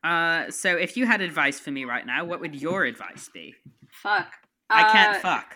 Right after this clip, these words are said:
Speaker 1: but
Speaker 2: No, um, fuck. Uh, <laughs>
Speaker 1: There's, there's covid, Emma.
Speaker 2: I mean, like, a quarantined fuck. Anyway.
Speaker 1: Oh my God.
Speaker 2: Um, okay. If I had to give you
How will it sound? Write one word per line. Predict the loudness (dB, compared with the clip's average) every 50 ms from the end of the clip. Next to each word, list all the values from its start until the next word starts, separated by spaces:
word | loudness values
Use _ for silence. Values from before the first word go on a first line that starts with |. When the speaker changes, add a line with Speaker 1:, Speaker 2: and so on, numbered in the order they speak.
| -20 _ -14
Speaker 1:
but | -12 -12 -12 -12 _ _ _ _ _ -12
Speaker 2:
No, | -2 4 6 8 8 6 4 0 -4 -6 -2
um, | 2 4 4 4 2 0 -4 -12 _ _ -18
fuck. | -8 -4 -4 -4 -4 -6 -10 -18 _ _ _ -2
Uh, | 0 0 2 2 0 0 -2 -2 0 0 0 0 -2
<laughs> | -14 -20 -16 -6 -4 -4 -4 -4
Speaker 1:
There's, | -6 -8 -10 -10 -6 2
there's | 2 2 2
covid, | 2 -2 -2 -2 -2 -6 -12 -12 -12 -16 -20 -20 -20 -16 -14
Emma. | -14 -14 -14 -16 -18 -18 _ _ _ _ _ _ _ _ -12
Speaker 2:
I | -8
mean, | -6 -4 -4 -4 -4 -2
like, | -2 0 0 -2 -4 -8 _ _ _ _ _ -8
a | -8 -8
quarantined | -8 -8 -8 -6 -4 -4 -2 -2 -4 -4 -6 -10 -12 -12 -12 -14 _ -10
fuck. | -8 -8 -8 -8 -12 -12 -2 0
Anyway. | 0 2 2 0 -2 -2 -2 -2 -2 -2 -6 -12 _ _ _ _ _ _ _ -18
Speaker 1:
Oh | -18
my | -18 -18 -18 -20 -20 -20 -20
God. | -20 -20 -20 -20 -20 -20 -20 -20 _ -2
Speaker 2:
Um, | 0 2 2 2 0 -2 -4 -8 -10 -10 -6 -6
okay. | -6 -4 -4 -6 -6 -6 -8 -10 -12 -16 _ _ -14
If | -12 -8 -4
I | 0 0 0 0
had | 2 2 2 0 0 -2 -8
to | -14 -16
give | -10 -8 -8 -8 -8 -6
you | -6 -4 -4 -4 -6 -8 -8 -10 -12